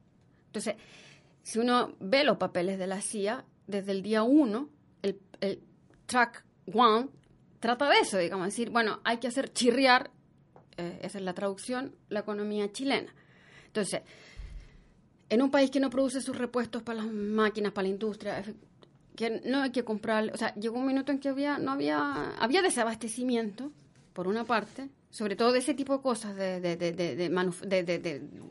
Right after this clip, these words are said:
de cosas que no producíamos. Eh,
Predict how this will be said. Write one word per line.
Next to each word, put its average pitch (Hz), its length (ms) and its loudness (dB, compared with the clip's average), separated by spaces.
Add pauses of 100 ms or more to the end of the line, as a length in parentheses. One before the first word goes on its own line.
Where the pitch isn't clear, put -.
(120)
de - 160 -8
cosas 214 220 -4
que 220 100 0
no 302 160 8
producíamos. 233 680 2 (760)
Eh, 202 1000 4